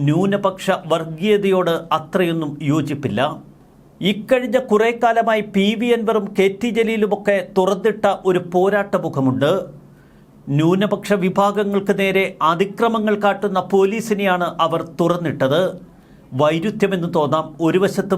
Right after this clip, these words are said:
പി ജയരാജൻ പറയുന്നു ന്യൂനപക്ഷ വർഗീയ പ്രീണനം, മറുവശത്ത് അൻവറും ജലീലുമൊക്കെ വാദിക്കുന്നത് ന്യൂനപക്ഷ വേട്ടയെക്കുറിച്ച്. കേരളത്തിലെ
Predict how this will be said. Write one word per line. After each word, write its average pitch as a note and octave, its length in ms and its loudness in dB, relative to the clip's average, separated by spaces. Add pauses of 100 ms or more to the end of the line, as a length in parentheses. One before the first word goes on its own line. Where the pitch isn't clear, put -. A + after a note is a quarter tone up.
പി F3+ 140 2 (140)
ജയരാജൻ F#3+ 520 2
പറയുന്നു F3 420 0 (520)
ന്യൂനപക്ഷ F#3 520 0 (220)
വർഗീയ D#3 360 0 (120)
പ്രീണനം, C3 400 0 (480)
മറുവശത്ത് F3+ 600 0 (260)
അൻവറും F#3 380 0 (180)
ജലീലുമൊക്കെ F#3 720 0
വാദിക്കുന്നത് E3 580 -2 (260)
ന്യൂനപക്ഷ F3 500 0 (140)
വേട്ടയെക്കുറിച്ച്. C#3+ 840 -2 (1120)
കേരളത്തിലെ B3+ 580 2